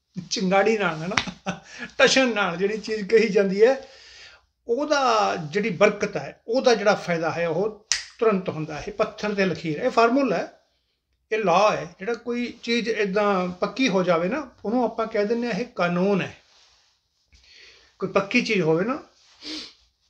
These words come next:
ਅਟਲ ਚੀਜ਼ ਹੋਵੇ, ਅਟਲ ਸੱਚਾਈ ਹੋਵੇ, ਆਪਾਂ ਕੀ ਕਹਿੰਦੇ ਹਾਂ, ਇਹ ਕਾਨੂੰਨ ਹੈ। ਤਾਂ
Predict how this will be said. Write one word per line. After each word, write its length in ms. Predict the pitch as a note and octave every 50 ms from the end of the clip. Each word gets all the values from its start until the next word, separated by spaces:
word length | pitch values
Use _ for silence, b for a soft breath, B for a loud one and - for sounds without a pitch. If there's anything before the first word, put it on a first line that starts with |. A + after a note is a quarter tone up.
| _ _ _ _ - -
ਅਟਲ 320 | G3 - A#3 A3+ A3+ G#3+
ਚੀਜ਼ 200 | F#3+ - G#3 F#3
ਹੋਵੇ, 260 | D#3+ D3+ D3+ D#3 F#3 -
ਅਟਲ 300 | F3 - G#3 G3+ G3 -
ਸੱਚਾਈ 400 | - F3+ E3+ - E3+ E3 E3 C#3+
ਹੋਵੇ, 180 | D#3+ D#3 E3+
ਆਪਾਂ 180 | D#3+ - - F3
ਕੀ 140 | - G3+ F#3+
ਕਹਿੰਦੇ 260 | G#3+ A3 A3 G#3+ A3
ਹਾਂ, 80 | C4 - - -
ਇਹ 160 | F3+ G3+ G3+
ਕਾਨੂੰਨ 400 | G3+ F#3+ E3+ E3+ E3+ E3 D#3 D3
ਹੈ। 120 | C3+ D#3
ਤਾਂ 160 | F3+ - -